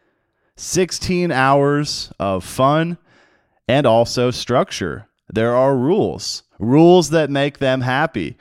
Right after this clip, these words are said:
rules that make them feel productive. And when we look at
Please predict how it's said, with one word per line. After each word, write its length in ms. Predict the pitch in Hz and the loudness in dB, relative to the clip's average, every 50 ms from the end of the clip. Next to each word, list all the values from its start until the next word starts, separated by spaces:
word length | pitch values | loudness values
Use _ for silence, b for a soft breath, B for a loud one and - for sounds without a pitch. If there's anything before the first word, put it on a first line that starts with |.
| B B B B | B B B B
rules 420 | - 110 123 135 143 151 151 139 | -4 -2 0 2 2 2 0 0
that 160 | 131 139 139 127 | 0 -2 -2 0
make 240 | 127 123 127 123 | 0 -2 -2 -4
them 220 | - 120 113 120 113 | -4 -4 -4 -4 -4
feel 320 | - - 104 107 110 110 | -6 -6 -4 -4 -4 -4
productive. 840 | - - 120 98 85 87 87 104 - - 85 67 - - - - _ _ _ _ _ _ _ _ _ _ _ _ _ _ _ _ _ _ _ _ _ _ _ _ _ _ _ _ _ _ _ _ _ _ _ _ _ _ _ _ _ _ _ _ _ _ b b b b b b | -4 -6 -8 -6 -4 -4 -4 -4 -6 -8 -10 -10 -10 -12 -16 -20 _ _ _ _ _ _ _ _ _ _ _ _ _ _ _ _ _ _ _ _ _ _ _ _ _ _ _ _ _ _ _ _ _ _ _ _ _ _ _ _ _ _ _ _ _ _ b b b b b b
And 140 | 123 127 135 | -2 0 2
when 140 | 151 175 202 | 2 0 0
we 120 | 220 202 | 2 2
look 200 | 147 143 147 - | 2 2 2 0
at 180 | 151 127 - | 0 -2 -4